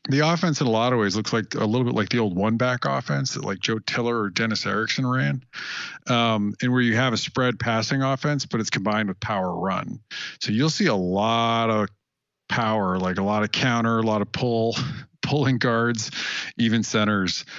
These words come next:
um, with some interesting run design. They, they run the ball real well, the Sooners did. So I'm, I'm interested to, like, I'm excited to see U S C in this offense.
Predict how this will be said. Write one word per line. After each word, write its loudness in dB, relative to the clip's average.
um, 0
with -2
some 0
interesting 0
run 2
design. 0
They, 0
they 0
run 2
the 0
ball -2
real -4
well, -4
the -6
Sooners -4
did. -2
So -2
I'm, 0
I'm 0
interested -2
to, -4
like, 0
I'm 2
excited 0
to -4
see -2
U -2
S -4
C -2
in -2
this -4
offense. -4